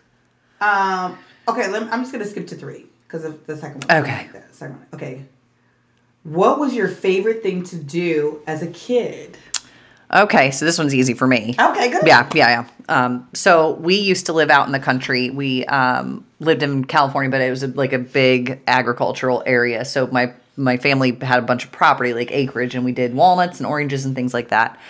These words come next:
Speaker 2: Um, but in between seasons and when there was, like, a transition between different crops and things,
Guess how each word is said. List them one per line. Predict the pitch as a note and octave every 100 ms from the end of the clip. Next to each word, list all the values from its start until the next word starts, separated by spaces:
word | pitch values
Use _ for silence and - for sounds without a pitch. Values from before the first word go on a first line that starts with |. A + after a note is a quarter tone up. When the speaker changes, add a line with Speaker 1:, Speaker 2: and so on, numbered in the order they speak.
| - - - -
Speaker 2:
Um, | D3+ C3+ B2 B2 - - - -
but | D#3+ -
in | F3+ F3+
between | E3 - F#3 D#3+
seasons | - E3 D#3 F#3+ G3 F#3+
and | D#3+ D3+
when | D3+ D3
there | C#3+
was, |
like, | C#3+
a | C#3+
transition | C3+ C#3+ C3+ C#3+ C#3 F3
between | E3+ - E3+ E3
different | E3+ D#3+
crops | - D3 D3+ F#3
and | F3+
things, | F#3 F#3+ G#3